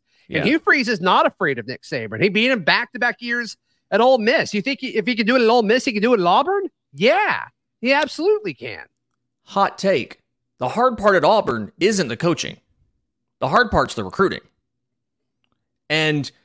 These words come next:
Speaker 1: this is why, this is why everybody was so frustrated with the way the last coaching staff ended up.
Speaker 2: And, and,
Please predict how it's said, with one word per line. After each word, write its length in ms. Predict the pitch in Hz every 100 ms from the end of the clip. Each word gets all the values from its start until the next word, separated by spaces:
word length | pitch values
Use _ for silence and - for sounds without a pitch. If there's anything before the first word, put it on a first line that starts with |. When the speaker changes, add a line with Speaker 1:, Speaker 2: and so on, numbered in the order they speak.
| _
Speaker 1:
this 320 | 113 131 277 359
is 160 | 254
why, 300 | 208 220 -
this 540 | 143 123 139 269 339 - 202
is 180 | 208
why 380 | 160 160 170 165
everybody 760 | - 143 127 135 127 120 117 113 _ _ 131
was 200 | 147 147
so 300 | - 165 151
frustrated 920 | - - 170 160 - 127 113 95 101 _ -
with 240 | 127 -
the 80 | 135
way 260 | 127 135
the 140 | 131 131
last 540 | 113 110 113 120 -
coaching 380 | 139 127 117 117
staff 460 | - 104 98 95 _
ended 200 | 127 110
up. 220 | 110 - _ _ _
Speaker 2:
And, 100 |
and, 20 | _